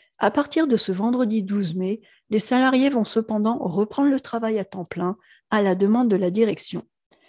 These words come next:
Pour l'instant, celle-ci garantit les salaires jusqu'au printemps deux mille vingt-trois. Mais pour le reste, des négociations vont être entamées.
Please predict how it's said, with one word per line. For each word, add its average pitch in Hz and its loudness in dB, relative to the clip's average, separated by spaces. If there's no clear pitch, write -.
Pour - -6
l'instant, 277 0
celle-ci 220 -2
garantit 226 -2
les 220 -4
salaires 202 -4
jusqu'au 202 -4
printemps 202 -6
deux 220 0
mille 226 2
vingt-trois. - -6
Mais 214 4
pour 233 2
le 214 6
reste, 190 -2
des 202 0
négociations 214 -2
vont 185 -2
être 196 -4
entamées. 196 -2